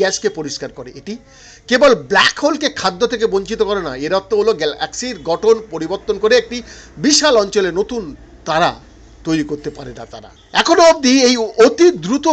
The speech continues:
ব্ল্যাক হোল উইন্ড শুধুমাত্র অত্যন্ত উজ্জ্বল অ্যাক্রিডিটেশন ডিস্ক থেকে আসা শনাক্ত করা হয়েছিল, যেগুলি তারা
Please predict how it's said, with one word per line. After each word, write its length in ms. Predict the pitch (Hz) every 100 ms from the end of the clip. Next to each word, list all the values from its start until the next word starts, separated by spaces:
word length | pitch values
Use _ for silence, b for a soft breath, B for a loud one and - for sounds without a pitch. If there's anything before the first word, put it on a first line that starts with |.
| -
ব্ল্যাক 220 | 208 233 -
হোল 140 | 302 254 185
উইন্ড 200 | 247 302 240
শুধুমাত্র 360 | 226 254 262 247
অত্যন্ত 260 | 233 262 - 208
উজ্জ্বল 300 | 175 147 247
অ্যাক্রিডিটেশন 560 | 202 - 208 214 233 226 165
ডিস্ক 160 | 214 -
থেকে 120 | 233 214 175
আসা 140 | 220 -
শনাক্ত 280 | 170 185 - 202
করা 120 | 175 139
হয়েছিল, 340 | 165 - 233 - 104 - -
যেগুলি 280 | 151 156 208 233 b b b b b b - - -
তারা 200 | 180